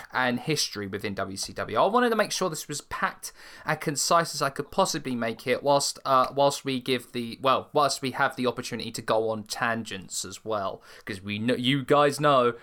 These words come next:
how much we love tangents on this <laughs> podcast.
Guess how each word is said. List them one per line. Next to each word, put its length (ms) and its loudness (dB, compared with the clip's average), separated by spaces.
how 200 4
much 320 2
we 140 4
love 200 4
tangents 580 0
on 140 0
this 180 2
<laughs> 0 -
podcast. 1300 -2